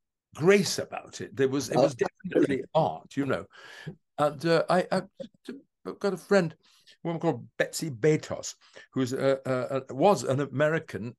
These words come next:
Speaker 1: novelty dancer herself, or, uh, eccentric dancer herself. That's the other term for it, eccentric dancing.
Speaker 2: Mm.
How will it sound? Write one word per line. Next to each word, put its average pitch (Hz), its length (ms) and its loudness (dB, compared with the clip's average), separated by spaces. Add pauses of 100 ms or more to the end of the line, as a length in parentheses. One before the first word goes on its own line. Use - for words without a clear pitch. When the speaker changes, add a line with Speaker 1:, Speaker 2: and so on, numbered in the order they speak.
Speaker 1:
novelty 127 540 0
dancer 95 540 -4
herself, 110 640 0
or, 101 380 -8
uh, 113 120 -8
eccentric 117 480 -6
dancer 95 360 -8
herself. 107 440 -4 (160)
That's - 180 -8
the 127 100 2
other 95 220 -2 (440)
term 110 260 0
for 92 100 -14
it, 90 60 -8
eccentric 107 420 -4
dancing. 104 320 -6
Speaker 2:
Mm. 139 80 -2